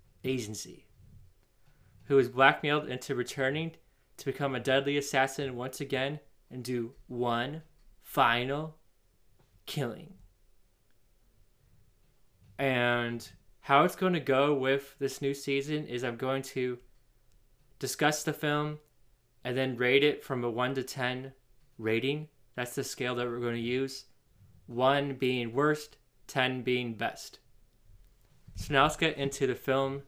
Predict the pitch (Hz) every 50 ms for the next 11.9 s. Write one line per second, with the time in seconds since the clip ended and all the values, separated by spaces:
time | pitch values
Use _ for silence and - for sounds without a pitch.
0 | - - _ _ _ - _ - - 131 120 - - - 135 117 110 - - -
1 | - - - - - - - _ _ _ _ _ _ _ _ _ _ _ _ _
2 | _ _ _ _ _ _ _ _ _ _ - _ - - - 180 180 170 156 151
3 | 175 170 - - - 175 180 185 175 170 - _ _ _ _ _ _ _ _ _
4 | _ _ _ _ - - 139 127 127 131 131 - 160 147 165 160 156 - - 175
5 | 175 180 185 185 185 175 _ _ _ _ _ _ _ _ _ _ _ _ _ _
6 | _ _ _ _ _ _ - - 131 127 127 127 120 113 123 139 151 185 185 -
7 | - - 185 175 160 - - 151 151 151 147 135 143 139 127 131 135 143 147 147
8 | 143 - - - 139 139 139 151 147 143 135 120 120 123 131 - - 156 143 -
9 | - 143 143 143 139 135 135 131 - 135 131 139 147 165 165 - - _ - -
10 | _ _ _ _ _ - 131 135 135 135 - - 131 120 120 131 160 170 - 180
11 | 160 165 170 156 139 147 147 151 151 151 151 151 147 - - - -